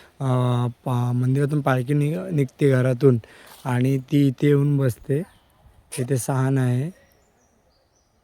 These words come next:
मग दिसतच असेल तुम्हाला देखील. आणि सहाणेवर बसते आणि इथे, अ, म्हणजे पालखीला सुरुवात म्हणजे जो जत्रा चालू असते ती इथूनच चालू होते.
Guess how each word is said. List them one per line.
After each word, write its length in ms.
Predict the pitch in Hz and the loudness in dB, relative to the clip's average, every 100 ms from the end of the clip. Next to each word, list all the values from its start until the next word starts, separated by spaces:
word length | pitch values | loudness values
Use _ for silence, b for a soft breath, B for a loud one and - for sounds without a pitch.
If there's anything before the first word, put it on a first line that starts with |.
| _ _ _ 139 | _ _ _ -10
मग 140 | 131 | -8
दिसतच 340 | 131 117 147 | -6 -6 -4
असेल 420 | 151 147 113 135 131 | -2 -2 -4 -6 -4
तुम्हाला 320 | 127 123 123 | -2 -2 -4
देखील. 360 | 123 117 156 196 b b b b b _ _ _ _ _ _ _ _ _ - | -4 -4 -6 -8 b b b b b _ _ _ _ _ _ _ _ _ -6
आणि 560 | 120 120 127 135 139 | -4 -2 -2 -2 -2
सहाणेवर 600 | 127 143 131 131 139 143 | -4 -4 -2 0 0 -2
बसते 360 | 139 139 123 - | -2 -4 -4 -6
आणि 260 | 139 143 139 | -4 -4 -4
इथे, 440 | 131 147 147 160 151 b b b _ | -4 -2 0 -2 -6 b b b _
अ, 60 | 135 131 127 127 127 127 | -6 -4 -4 -4 -4 -4
म्हणजे 720 | 127 127 131 143 147 156 180 - | -2 -2 0 0 -2 -4 -8 -8
पालखीला 460 | 139 127 123 147 147 | -6 -4 -6 -6 -6
सुरुवात 360 | - 139 139 131 | -4 -2 -2 -4
म्हणजे 440 | 139 131 135 143 151 B B B - 131 | -4 -4 -2 -4 -6 B B B -12 -4
जो 140 | 127 139 | -2 0
जत्रा 400 | 131 117 139 139 | -2 -2 -2 0
चालू 260 | 143 139 | 0 -2
असते 180 | 123 143 | -4 -4
ती 160 | 135 135 | -2 -2
इथूनच 360 | 135 139 139 | 0 -4 -2
चालू 260 | 139 123 117 | -2 0 -2
होते. 280 | 110 - | -4 -6